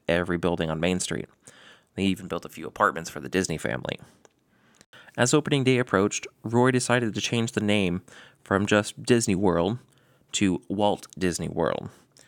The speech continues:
Now, here's a quote. "Everybody knows the Ford car,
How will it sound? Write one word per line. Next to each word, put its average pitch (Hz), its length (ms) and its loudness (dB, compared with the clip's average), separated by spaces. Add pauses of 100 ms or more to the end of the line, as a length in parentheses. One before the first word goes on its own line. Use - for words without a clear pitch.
(260)
Now, 80 560 -4 (600)
here's 113 300 0
a 113 40 -2
quote. 98 360 2 (480)
"Everybody 160 380 2
knows 127 280 2
the 117 100 0
Ford 104 300 0
car, - 400 -2